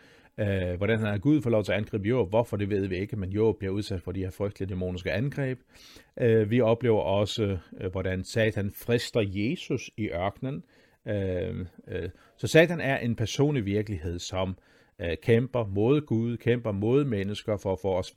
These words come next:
væk fra Guds, øh, øh, Guds verden og Guds velsignelse. Og nogle gange lykkes det også for ham. For eksempel ser det ud som om, at han fik overtalt Judas Iskariot til at, til at vende sig bort fra, fra Jesus. Der står, at en, en ond ånd for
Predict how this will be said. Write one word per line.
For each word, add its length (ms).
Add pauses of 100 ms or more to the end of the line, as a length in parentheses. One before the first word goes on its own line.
(100)
væk 200
fra 260
Guds, 520 (120)
øh, 240 (440)
øh, 120
Guds 360
verden 560
og 200
Guds 380
velsignelse. 720 (400)
Og 80
nogle 140
gange 200
lykkes 320
det 120
også 200
for 140
ham. 220 (420)
For 80
eksempel 340
ser 100
det 60
ud 120
som 160
om, 160
at 100
han 140
fik 180
overtalt 500 (140)
Judas 440
Iskariot 760
til 300
at, 320 (480)
til 240
at 380
vende 200
sig 160
bort 260
fra, 380 (160)
fra 120
Jesus. 520
Der 100
står, 280
at 120
en, 180 (320)
en 100
ond 260
ånd 240
for 520